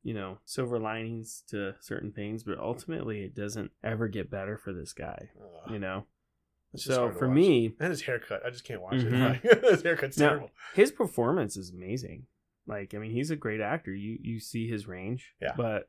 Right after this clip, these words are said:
Speaker 1: you know, it, it just, stories like that just kill me, man. Like, it just brings me down. I don't like him. I don't
Speaker 2: So are you gonna watch s-, so I got, it got picked up for a second
Speaker 1: Yeah,
Speaker 2: season.
Speaker 1: I'm gonna probably watch second season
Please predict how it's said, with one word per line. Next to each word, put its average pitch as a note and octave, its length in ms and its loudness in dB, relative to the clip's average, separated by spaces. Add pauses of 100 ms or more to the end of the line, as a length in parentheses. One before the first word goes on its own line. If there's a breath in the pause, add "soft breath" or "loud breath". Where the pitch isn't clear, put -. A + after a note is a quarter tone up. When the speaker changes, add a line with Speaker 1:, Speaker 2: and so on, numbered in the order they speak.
(140)
Speaker 1:
you B2+ 100 -2
know, G#2+ 300 -4
it, G#2 200 -6
it G#2+ 120 -6
just, - 420 -8
stories E3 400 2
like A2 200 0
that G#2 260 -4
just G2+ 220 -12
kill G2+ 240 -6
me, G2 160 -8
man. F2 320 -10
Like, F#2 200 -10 (160)
it A2 200 -6
just A2 160 -8
brings F#2 260 -8
me E2 100 -14
down. D2 440 -12 (100)
I A2+ 140 0
don't A#2 180 0
like F#2 240 -6
him. F#2+ 340 -10
I A2+ 140 -6
don't A#2 140 0
Speaker 2:
So C#3+ 120 6
are - 80 2
you C#3+ 60 4
gonna C#3 140 4
watch C3+ 180 6
s-, - 200 -6 (100)
so D3+ 120 -2
I D#3 40 2
got, D#3+ 160 2
it - 20 -2
got E3 160 8
picked D#3+ 160 2
up E3+ 140 4
for D#3+ 80 6
a F#3 60 8
second - 280 0
Speaker 1:
Yeah, G3+ 140 10
Speaker 2:
season. F3+ 140 8
Speaker 1:
I'm E3+ 60 6
gonna E3 140 6
probably G#2+ 300 0
watch F#2+ 240 -2
second - 340 -10
season F2+ 460 -18